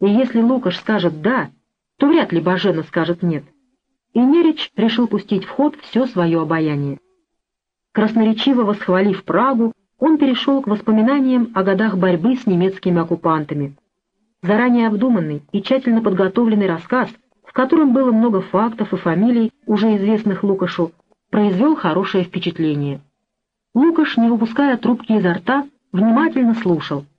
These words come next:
Божена не сводила с Нерича глаз.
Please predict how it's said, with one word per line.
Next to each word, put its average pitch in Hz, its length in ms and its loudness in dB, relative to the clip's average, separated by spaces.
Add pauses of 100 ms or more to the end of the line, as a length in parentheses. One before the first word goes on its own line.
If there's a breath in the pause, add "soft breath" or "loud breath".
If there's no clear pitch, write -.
(500)
Божена 240 600 0
не 208 120 2
сводила 208 460 0
с 226 100 -8
Нерича 175 360 0
глаз. 151 260 -4